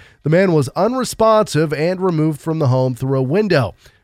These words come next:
Paramedics and deputies were able to revive the man. He was taken to the hospital by helicopter right now. There's no word on his current condition or how the fire started.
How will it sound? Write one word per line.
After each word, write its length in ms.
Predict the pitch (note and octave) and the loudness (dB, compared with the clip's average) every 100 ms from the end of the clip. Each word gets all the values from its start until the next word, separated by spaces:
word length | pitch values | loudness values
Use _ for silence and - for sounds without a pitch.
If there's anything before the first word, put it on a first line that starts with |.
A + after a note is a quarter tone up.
| - | -6
Paramedics 500 | C3+ C3 B2+ B2+ - | -4 -2 -2 -4 -8
and 100 | A2 | -6
deputies 540 | B2+ D3 D3+ C#3+ D3+ | -2 -2 -2 -6 -4
were 140 | C3 C3 | -4 -4
able 160 | B2 | -4
to 80 | B2 | -4
revive 480 | A2 G#2+ B2 D#3+ C3 | -6 -4 -2 0 0
the 80 | A#2+ | -2
man. 240 | A2 A#2 | -2 -2
He 120 | A#2+ | -2
was 200 | A#2 G#2 | -4 -6
taken 280 | - A#2+ A#2 | -6 -6 -6
to 40 | G#2+ | -6
the 80 | |
hospital 460 | G2 A#2 A#2+ - A2 | -4 -4 -4 -6 -6
by 140 | G#2 | -4
helicopter 580 | G2+ C3+ C3 C3 A#2+ - | -2 -2 -2 -4 -4 -4
right 200 | A2+ A2 | -6 -4
now. 200 | A2 G#2 | -4 -4
There's 200 | G#2 G2+ | -4 -4
no 120 | A2+ | -4
word 240 | G#2+ G#2+ G#2 | -4 -4 -4
on 100 | G#2 | -2
his 160 | A2 | -4
current 340 | - - G3 D3+ | -4 -2 -2 -2
condition 540 | B2+ A2 G#2 - G#2+ - _ _ | -6 -6 -6 -6 -6 -10 _ _
or 420 | - E3+ B2+ D#2+ - _ - | -2 0 2 -2 -10 _ -6
how 140 | A#2+ | -4
the 100 | G#2+ | -4
fire 340 | - G#2 G#2 F#2 | -6 -6 -6 -8
started. 520 | - - B2+ A#2 | -8 -2 0 -2